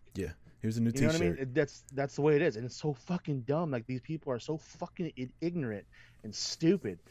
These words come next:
Speaker 2: Like, he's a fucking cancerous piece of shit. He proved that shit in W W E.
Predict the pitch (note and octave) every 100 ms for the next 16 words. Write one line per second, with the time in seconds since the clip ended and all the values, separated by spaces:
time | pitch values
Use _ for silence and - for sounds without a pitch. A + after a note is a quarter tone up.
0 | - - C3+ - E3+ F3+ - C#3+ - E3+
1 | - D3+ - D#3 E3+ - G#3 G#3 - D#3
2 | D#3 E3 - - B2+ A2 - - - -
3 | - C#3 - - F#3 F#3+ G#3+ G#3 - F#3+
4 | D#3 C3 C#3 C#3 D#3+ D3+ D3+ D3 C#3 A#2
5 | A2